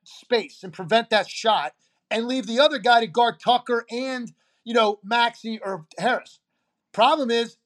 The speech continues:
Tucker's running the baseline now in a lot of those. So one of those defenders has to chip down on him, which means that last guy left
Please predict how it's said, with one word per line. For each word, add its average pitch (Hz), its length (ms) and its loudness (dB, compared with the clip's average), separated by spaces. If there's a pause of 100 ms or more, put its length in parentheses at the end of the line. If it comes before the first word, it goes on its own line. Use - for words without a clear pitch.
Tucker's 277 360 0
running 254 200 -2
the 233 80 -4
baseline 214 540 -4
now 185 200 -2
in 180 60 -4
a 175 40 -6
lot 185 260 0
of 151 80 -12
those. 170 320 -8
So 196 100 -8
one 240 220 -2
of 320 80 -2
those 269 180 0
defenders 226 600 -6
has 220 180 -4
to 190 100 -20
chip 240 320 -8
down 233 260 -4
on 185 140 -10
him, 160 140 -12 (320)
which 196 260 -6
means 254 220 -4
that 214 240 2
last 269 360 0
guy 277 220 2
left 269 440 0